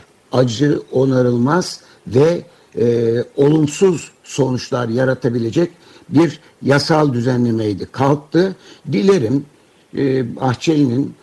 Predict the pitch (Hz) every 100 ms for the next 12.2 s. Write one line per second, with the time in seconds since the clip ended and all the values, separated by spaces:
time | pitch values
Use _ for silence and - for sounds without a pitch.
0 | _ 123 135 131 131 120 131 151 131 113
1 | - - 123 110 104 107 107 101 - -
2 | 131 117 113 110 165 156 - - - _
3 | - 101 104 104 92 101 - - 139 131
4 | - - - 131 113 113 - 107 98 95
5 | 127 120 113 104 98 98 - 117 110 95
6 | _ - _ - 110 101 117 113 - 107
7 | 104 113 147 156 - - - - 117 113
8 | 107 107 98 - - 110 170 180 156 135
9 | 117 127 127 113 139 143 110 98 127 131
10 | 113 104 117 156 - _ _ - - -
11 | 120 120 113 - - 160 147 143 123 104
12 | 87